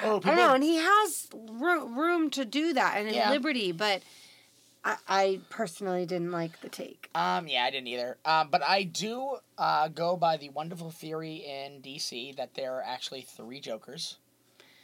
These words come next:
Speaker 2: Yeah.
Speaker 1: And I'm o-, so I'm okay with
Speaker 2: That
Speaker 1: them
Speaker 2: he could
Speaker 1: having
Speaker 2: be one of the
Speaker 1: that he can be
Speaker 2: Jokers.
Speaker 1: one of the Jokers, and I'm fine with that because it, it's,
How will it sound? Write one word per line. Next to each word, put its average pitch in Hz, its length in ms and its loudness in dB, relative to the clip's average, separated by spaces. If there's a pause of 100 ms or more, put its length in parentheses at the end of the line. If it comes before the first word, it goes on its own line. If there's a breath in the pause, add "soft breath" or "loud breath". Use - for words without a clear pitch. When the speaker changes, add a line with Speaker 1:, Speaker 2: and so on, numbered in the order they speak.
(200 loud breath)
Speaker 2:
Yeah. 151 360 2
Speaker 1:
And 160 180 -6
I'm 151 160 -2
o-, 156 160 0
so - 160 -4
I'm 156 200 0
okay 170 400 -2
with 170 180 -6
Speaker 2:
That - 160 4
Speaker 1:
them - 0 -
Speaker 2:
he 208 80 2
could 165 80 2
Speaker 1:
having 175 160 0
Speaker 2:
be 185 140 0
one 175 220 -2
of 151 140 -6
the 160 100 -10
Speaker 1:
that 156 180 2
he 143 80 -4
can 160 120 -6
be 156 60 -4
Speaker 2:
Jokers. 143 100 -6
Speaker 1:
one 143 160 -2
of 131 80 -12
the 139 140 -4
Jokers, 113 560 -12
and 151 100 -4
I'm 214 160 0
fine 269 280 -2
with 180 140 -6
that 131 220 -2
because 151 500 -4 (200)
it, 165 240 0
it's, 165 280 -8